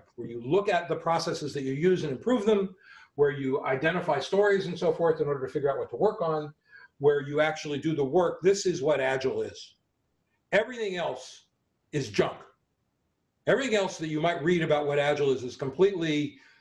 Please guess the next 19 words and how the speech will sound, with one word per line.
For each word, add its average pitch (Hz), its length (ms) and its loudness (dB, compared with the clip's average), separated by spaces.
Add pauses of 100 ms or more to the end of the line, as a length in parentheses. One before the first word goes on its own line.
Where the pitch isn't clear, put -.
(140)
is, 147 160 -2
is 135 180 -2
some 214 220 2
veneer 165 480 0
that 151 120 2
was 135 160 -2
added 165 380 0
on 143 160 -2
top 151 300 0
of 135 120 0
Agile 131 320 0
thinking 135 320 -2
by 117 120 -2
somebody 139 360 0
who 127 120 0
had 123 180 0
some, 131 540 -4 (400)
some 131 800 -2 (200)
profit - 280 -2